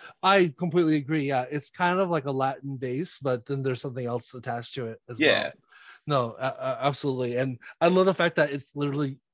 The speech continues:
Speaker 1: called blue, and it's written in blue text <laughs>
Speaker 2: Mm-hmm,
Speaker 1: whenever they
Speaker 2: yes.
Speaker 1: say it. So, so they're literally speaking the color blue. So I thought
Speaker 2: And I do like that, um, we don't get, when, when they speak it, um, and maybe this, maybe I'm,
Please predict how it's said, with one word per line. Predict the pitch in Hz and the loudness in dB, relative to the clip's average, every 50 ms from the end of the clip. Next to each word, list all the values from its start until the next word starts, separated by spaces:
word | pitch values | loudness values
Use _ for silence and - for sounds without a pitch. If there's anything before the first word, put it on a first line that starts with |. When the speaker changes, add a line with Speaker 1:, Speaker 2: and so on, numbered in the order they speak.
| _ _ _ | _ _ _
Speaker 1:
called | - - - 151 139 135 120 113 | -8 -2 0 2 2 2 0 -4
blue, | - 123 123 131 131 135 151 180 196 185 - _ - - - - _ | -8 -8 -6 -4 -2 -2 -2 -2 -2 -6 -10 _ -20 -20 -20 -12 _
and | 139 143 139 139 131 127 117 113 - | 0 2 2 2 2 0 -2 -4 -4
it's | - 151 131 - - | -4 -4 -4 -2 -2
written | 143 147 139 139 123 113 117 | -2 -2 -2 -4 -8 -12 -8
in | 123 135 139 131 | -6 -4 -4 -4
blue | 110 117 107 135 131 127 123 120 | -6 -6 -4 -2 -2 -2 -2 -4
text | 113 - 151 135 117 104 - - - - - - | -4 -2 -2 -2 -2 -4 -6 -6 -6 -4 -4 -4
<laughs> | 226 - | -2 0
Speaker 2:
Mm-hmm, | - - 131 131 127 - | 2 2 4 4 4 2
Speaker 1:
whenever | 156 139 | 4 4
they | 113 107 98 85 | 6 6 6 4
Speaker 2:
yes. | |
Speaker 1:
say | - - 151 123 | 2 0 -2 -2
it. | 110 101 - - _ | -2 -4 -8 -16 _
So, | - - - 143 127 117 123 - _ - 269 330 320 262 180 | -12 -10 -4 -2 -2 -2 -2 -4 _ -4 -4 -4 -4 -6 -6
so | - - 160 | -2 0 4
they're | 147 160 156 160 160 | 6 6 6 6 4
literally | 147 143 156 180 175 175 165 156 143 | 2 2 2 4 4 4 4 4 2
speaking | - - - 180 165 - 151 139 131 127 | 2 -2 -4 -4 -4 -2 -4 -4 -4 -4
the | 120 135 | -6 -8
color | - - 151 139 131 120 113 | -6 -4 -2 -2 -2 -2 -4
blue. | 107 123 123 113 104 101 110 - _ - - - _ _ | -6 -6 -6 -6 -6 -8 -10 -12 _ -20 -20 -20 _ _
So | - - 123 113 | -8 -6 -6 -4
I | 117 | -4
thought | 117 127 | 0 2
Speaker 2:
And | 190 196 | 4 4
I | 202 190 | 4 4
do | 190 214 226 | 4 2 2
like | 233 226 202 190 - - | 4 4 2 2 2 2
that, | 170 160 151 | 0 2 2
um, | 151 143 135 131 123 113 113 104 101 104 104 101 | 2 2 0 0 -2 -4 -8 -14 -18 -20 -18 -12
we | 110 139 160 | -10 -2 0
don't | 175 170 156 | 0 0 2
get, | 147 151 139 - 131 | 0 -2 -2 -2 -2
when, | 117 127 147 165 180 180 180 175 170 160 | 0 0 0 0 0 -4 -10 -12 -10 -4
when | 151 165 185 185 | -2 -2 0 2
they | 202 190 165 | 0 0 0
speak | - - - - - 208 214 208 - | -2 -8 -14 -10 -8 -8 -8 -6 -4
it, | - 120 104 - - | -2 -2 -2 2 4
um, | 165 170 180 185 190 | 6 6 6 6 6
and | 240 262 | 4 4
maybe | - 392 415 359 294 | 4 2 2 0 0
this, | 175 185 175 - _ _ - - - - | 0 -2 -2 -4 _ _ -20 -20 -20 -4
maybe | 143 170 202 226 240 226 | 2 2 2 4 6 4
I'm, | 214 180 143 120 110 | 4 4 4 0 -6